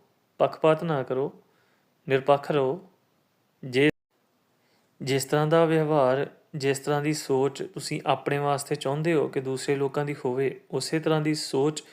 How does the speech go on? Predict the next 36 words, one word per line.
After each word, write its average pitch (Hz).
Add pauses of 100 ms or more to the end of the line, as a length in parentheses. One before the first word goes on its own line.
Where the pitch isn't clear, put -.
(240)
ਤੁਸੀਂ 143
ਦੂਸਰਿਆਂ 127
ਵਾਸਤੇ 135
ਵੀ 143
ਰੱਖੋ। 139 (760)
ਜਿਸ 131
ਤਰ੍ਹਾਂ 156
ਦੀ 151
ਆਜ਼ਾਦੀ 131
ਤੇ 147
ਜਿਸ 135
ਤਰ੍ਹਾਂ 147
ਦਾ 143
ਸਮਰਪਣ 131
ਤੁਸੀਂ 135
ਆਪਣੇ 135
ਜੀਵਨ 147
ਵਿੱਚ 160
ਚਾਹੁੰਦੇ 147
ਹੋ, 147 (460)
ਉਹੋ 135
ਜਿਹਾ 180
ਹੀ 175
ਆਜ਼ਾਦੀ 139
ਤੇ -
ਉਹੋ 139
ਜਿਹਾ 160
ਸਮਰਪਣ 143
ਦੂਸਰਿਆਂ 131
ਨੂੰ 151
ਵੀ 156
ਕਰਨ 131
ਦਾ 127
ਪੂਰਾ 135
ਅਧਿਕਾਰ 135
ਹੈ, 147